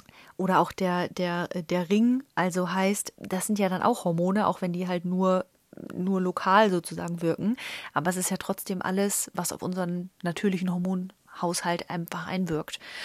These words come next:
Und letztendlich ist es so, dass natürlich, wenn dann mal Termine sind, wir können ja nun nicht zu hundert Prozent akribisch alles nur nach Zyklus machen. Der Zyklus verschiebt sich ja zum Teil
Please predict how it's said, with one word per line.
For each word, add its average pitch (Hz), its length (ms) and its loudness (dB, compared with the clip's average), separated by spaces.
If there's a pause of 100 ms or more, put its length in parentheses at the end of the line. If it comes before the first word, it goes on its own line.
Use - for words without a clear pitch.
(280)
Und 185 540 2 (480)
letztendlich 269 840 0
ist 196 120 -4
es - 140 -4
so, 214 380 -2 (380)
dass 196 500 2 (1500)
natürlich, 226 440 2
wenn 208 160 0
dann 208 140 -2
mal 185 160 -4
Termine 202 340 -2
sind, 180 200 -6
wir 185 60 -2
können 220 220 -4
ja 226 100 0
nun 202 200 0
nicht 202 300 -2 (160)
zu - 220 -4
hundert 208 460 0
Prozent 196 600 -4
akribisch 214 760 2
alles 214 460 0
nur 208 240 4
nach 196 180 -2
Zyklus 202 420 -2
machen. 196 360 0 (540)
Der 196 100 0
Zyklus 214 320 -2
verschiebt 208 340 -4
sich 196 120 -2
ja 175 120 -2
zum 170 160 -4
Teil 180 240 -6